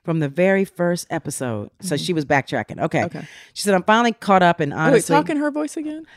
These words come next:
Speaker 1: "I'm finally caught up and,
Speaker 2: There you
Speaker 1: and
Speaker 2: go.
Speaker 1: honestly, I freaking love you guys. Absolutely hilarious." She wrote it like that too. "Hilarious.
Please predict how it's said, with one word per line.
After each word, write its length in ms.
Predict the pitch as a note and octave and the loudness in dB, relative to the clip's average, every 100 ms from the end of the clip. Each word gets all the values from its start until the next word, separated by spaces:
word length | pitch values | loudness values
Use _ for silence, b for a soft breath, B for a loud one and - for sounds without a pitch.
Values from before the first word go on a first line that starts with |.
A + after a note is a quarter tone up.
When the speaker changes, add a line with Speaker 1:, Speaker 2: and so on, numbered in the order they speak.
| B B _ - | B B _ 0
Speaker 1:
"I'm 160 | A#3+ B3 | 0 2
finally 340 | D#4 D#4 C#4 | 0 0 -2
caught 300 | - A#3+ G#3 | -2 0 2
up 160 | G3 - | 0 -2
and, 160 | F3+ - | -6 -6
Speaker 2:
There 120 | D3 | -2
you 60 | |
Speaker 1:
and 80 | F#3 - | -2 0
Speaker 2:
go. 60 | |
Speaker 1:
honestly, 580 | A3 A3+ A3 - A#3 A3+ b b b b - | -2 -2 -4 -4 -4 -4 b b b b -4
I 260 | G#3+ A#3 A#3+ - | 0 0 -2 -2
freaking 480 | A3+ A3+ A3 F#3 F#3 | 0 0 0 0 2
love 240 | A#3 G#3 D#3 | 4 2 -2
you 160 | E3+ | -8
guys. 580 | E3+ D#3+ C#3 B2+ D#3+ - - | -4 -6 -6 -10 -14 -18 -4
Absolutely 800 | - - - C#4 B3+ C4 B3 A3 | 0 0 0 0 0 0 -2 -4
hilarious." 1400 | G3+ - G#4+ A4+ A4+ G#4+ G#4+ F4 A#3+ F#3 C#3+ C3+ G#2 - - | -6 -8 -6 -4 -6 -6 -4 2 4 4 0 -2 -6 -12 -14
She 200 | - G3 | -6 -2
wrote 160 | F3+ F3 | 2 2
it 40 | |
like 180 | D3 B2+ | 0 -4
that 160 | C3 A#2 | -6 -6
too. 160 | A#2+ B B B - B4 B4 B4 B4 A#4+ | -8 B B B 0 0 0 -2 -2 0
"Hilarious. 580 | A#4 A#3 E3+ C3+ G#2+ - | 4 4 4 0 -6 -10